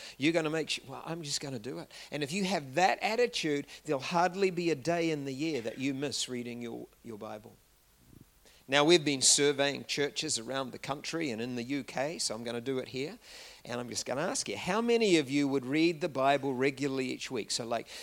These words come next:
minimum maybe three to four times a week, you'd be reading the Bible. Just let me see your hand. Okay, that's a good response. That's well over, you know, maybe two-thirds.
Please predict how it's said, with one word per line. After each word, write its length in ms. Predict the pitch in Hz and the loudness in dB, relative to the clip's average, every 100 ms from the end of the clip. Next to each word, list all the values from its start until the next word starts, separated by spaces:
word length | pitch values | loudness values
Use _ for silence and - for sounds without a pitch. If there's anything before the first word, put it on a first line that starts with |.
| - | -2
minimum 340 | 143 151 147 | 2 2 2
maybe 300 | 139 131 123 | 4 2 0
three 340 | 110 - 143 143 | -2 -2 2 2
to 80 | 139 | 0
four 240 | 143 131 | 0 -2
times 400 | - 127 127 127 | -2 -2 -2 -2
a 60 | 120 | 0
week, 320 | 107 101 104 | -2 -2 -2
you'd 160 | 117 | -4
be 100 | 110 | -2
reading 320 | 113 113 117 110 | -4 -4 -4 -6
the 60 | |
Bible. 340 | 113 104 95 95 | -6 -4 -4 -6
Just 220 | 107 - | -6 -6
let 120 | 117 | -8
me 80 | 117 | -4
see 200 | - 123 | -2 -2
your 180 | 110 117 | -4 -6
hand. 420 | 113 101 92 - - - - _ _ 104 | -6 -8 -10 -18 -20 -20 -20 _ _ -14
Okay, 160 | - | -8
that's 240 | 117 127 - | -6 -4 -6
a 60 | |
good 220 | 110 120 135 | -6 -8 -4
response. 540 | 160 - 185 180 101 | -4 -4 -4 -4 -6
That's 240 | 117 - | -8 -8
well 220 | 117 120 135 | -4 -2 0
over, 320 | 143 143 139 - - - - | -2 -4 -8 -12 -20 -20 -10
you 140 | 135 | -8
know, 60 | 139 | -4
maybe 280 | 139 143 139 | -4 -2 -4
two-thirds. 720 | - 151 151 160 143 95 | -2 -2 -2 -2 -2 -4